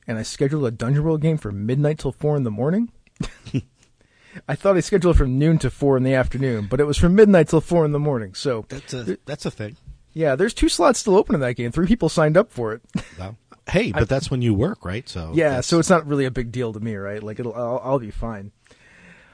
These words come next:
Speaker 1: Um, there, I'm also running some pulp games. The, uh, Margaret Morrison's First Letter, uh, which is, uh, Shangri-La. Uh, there's a couple of those sessions out there,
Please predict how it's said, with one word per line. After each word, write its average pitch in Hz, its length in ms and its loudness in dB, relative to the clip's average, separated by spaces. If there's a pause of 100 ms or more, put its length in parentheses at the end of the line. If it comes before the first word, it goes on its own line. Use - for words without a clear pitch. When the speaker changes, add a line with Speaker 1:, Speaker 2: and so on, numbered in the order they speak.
(160)
Speaker 1:
Um, 156 400 0 (1400)
there, 151 340 4
I'm 156 160 4
also 151 180 2
running 151 180 2
some 131 160 -4
pulp - 240 0
games. - 540 -4
The, 117 360 -2
uh, 107 460 -4
Margaret 139 380 0
Morrison's 135 440 0
First - 420 -2
Letter, 139 460 -2 (100)
uh, 110 100 -2
which 113 180 -4
is, 113 200 -2
uh, 120 180 -4
Shangri-La. 123 580 -2 (240)
Uh, 113 160 -6
there's 120 340 -4
a 120 40 -6
couple 127 220 -4
of 113 60 -2
those 120 180 -2
sessions 160 400 -2
out 165 200 -6
there, 190 220 -6